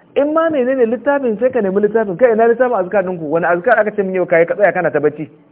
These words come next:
Me na samu labarin an ce ana karatu baka mai da hankali? In ga littafin. Malam menene ake nufi da nan biya mun nan? Baka faɗi ba.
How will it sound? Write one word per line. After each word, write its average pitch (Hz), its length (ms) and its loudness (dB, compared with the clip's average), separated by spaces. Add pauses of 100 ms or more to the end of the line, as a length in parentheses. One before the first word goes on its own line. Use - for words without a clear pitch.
(120)
Me 175 200 2
na 233 120 2
samu 208 220 0
labarin 180 380 4
an 170 160 -6
ce 165 160 -2 (120)
ana 135 200 -4
karatu 151 380 -2
baka 165 180 0
mai 151 100 -2
da 139 60 -2
hankali? 131 240 -4 (120)
In 170 80 -6
ga 196 120 4
littafin. 208 340 2 (1300)
Malam 120 320 -4
menene 113 380 -6
ake 113 180 -8
nufi 107 220 -8
da 98 80 -6
nan 104 160 -6
biya 101 180 -4
mun 107 140 -6
nan? 190 120 -10 (360)
Baka 175 180 -10
faɗi 233 220 -8
ba. 156 100 -10